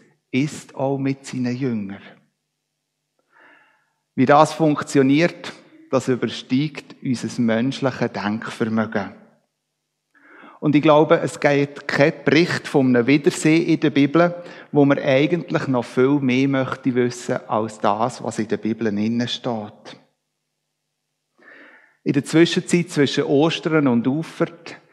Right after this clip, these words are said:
lesen wir von den ein oder anderen Begegnungen, wo Jesus mit Menschen hatte. Einmal hat er fünfhundert Gläubige getroffen. Das Wunder von der Auferstehung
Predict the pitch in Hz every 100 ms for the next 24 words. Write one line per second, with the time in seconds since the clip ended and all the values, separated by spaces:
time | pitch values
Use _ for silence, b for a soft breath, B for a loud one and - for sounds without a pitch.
0 | b - 123 113 139 - 156 143 - 123
1 | 123 120 127 160 - 151 123 120 120 120
2 | 139 139 131 120 107 110 131 143 139 147
3 | 147 B B B 127 117 127 131 147 131
4 | 113 - 113 127 135 120 - 117 120 113
5 | - - - _ _ _ _ - 135 135
6 | 160 - - B B B 131 123 139 -
7 | 135 147 - 135 139 135 - - 110 113
8 | 127 127 131 139 - 127 107 - - 101
9 | - _ _ _ _ _ _ _ _ _
10 | b b b b b b - 135 131 156
11 | 175 180 - 139 120 117 - - 135 -
12 | 110 - 120 120 143 175